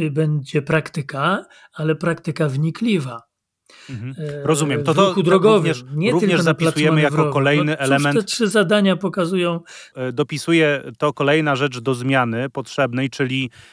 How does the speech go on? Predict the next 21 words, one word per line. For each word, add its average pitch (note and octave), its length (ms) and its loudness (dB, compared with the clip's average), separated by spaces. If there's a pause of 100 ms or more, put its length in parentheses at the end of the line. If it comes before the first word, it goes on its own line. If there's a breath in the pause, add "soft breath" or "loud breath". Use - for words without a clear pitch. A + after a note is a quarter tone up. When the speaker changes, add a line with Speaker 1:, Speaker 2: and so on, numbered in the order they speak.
(120 loud breath)
Speaker 2:
zaznaczenie, D3 960 -2
że B2+ 440 0 (160)
i C#3+ 100 -10
wymagania, C#3 640 0 (340 soft breath)
e, B2 220 -6
znajomości C#3+ 1040 -2 (220)
praktycznego C#3 720 -4
stosowania C#3 760 -4 (100)
jazdy B2+ 440 -2
defensywnej. A#2 800 -4
To C3+ 140 -6
jest C#3+ 300 -4
bardzo B2+ 420 -4 (260 soft breath)
istotnie C#3+ 560 -6
również D3+ 520 -4
od, B2 220 -4 (280)
a A2+ 100 -8
może B2 240 -4
i B2+ 80 -4
przede D3+ 240 -2
wszystkim B2 460 -6